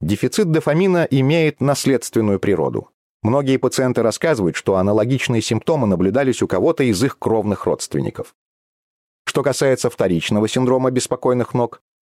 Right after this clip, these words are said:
то в большинстве случаев его причиной становится дефицит железа на фоне анемии, беременности, хронического кровотечения и иных факторов. Дело в том, что синтез дофамина нарушается при снижении транспорта железа из крови в мозг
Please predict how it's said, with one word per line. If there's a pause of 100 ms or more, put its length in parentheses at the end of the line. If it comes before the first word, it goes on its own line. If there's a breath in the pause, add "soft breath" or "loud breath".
то
в
большинстве
случаев
его
причиной
становится
дефицит
железа
на
фоне
анемии,
беременности,
хронического
кровотечения
и
иных
факторов. (640)
Дело
в
том,
что
синтез
дофамина
нарушается
при
снижении
транспорта
железа
из
крови
в
мозг